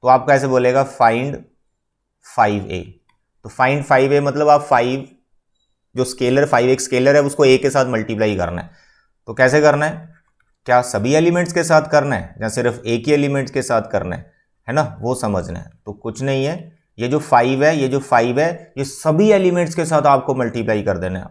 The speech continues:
all the elements, ठीक है। फ़ाइव टू जा टेन, फ़ाइव थ्री जा फ़िफ़्टीन, यहाँ पर आ गया माइनस फ़ाइव, यहाँ पे आ गया ज़ीरो।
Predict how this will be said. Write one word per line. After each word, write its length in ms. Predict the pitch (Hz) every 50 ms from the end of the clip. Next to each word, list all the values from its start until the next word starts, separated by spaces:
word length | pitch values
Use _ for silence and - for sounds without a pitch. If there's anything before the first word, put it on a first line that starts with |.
| -
all 240 | 127 131 135 143 143
the 120 | 131 123
elements, 480 | 117 107 101 98 95 90 92 - - -
ठीक 120 | 131 143
है। 60 | 156 135
फ़ाइव 320 | - - 120 117 117 113
टू 180 | 110 131 131 131
जा 100 | 147 151
टेन, 540 | 147 - 127 131 151 180 170 160 - - - - _ _
फ़ाइव 220 | - 110 107 107 104 113
थ्री 120 | 113 120
जा 160 | 123 139 147 143 143 - - _ _ _ -
फ़िफ़्टीन, 680 | 113 104 95 - - 156 170 156 - - - - - _ _ -
यहाँ 220 | 104 104 104 107
पर 120 | 101 113 107
आ 100 | 101 98
गया 160 | 101 104 101
माइनस 420 | 98 95 95 98 107 113 107 - -
फ़ाइव, 240 | 131 127 120 95
यहाँ 220 | 95 92 85 87 87
पे 100 | 87 90
आ 120 | 87 85
गया 120 | 85 - -
ज़ीरो। 320 | - - - - - _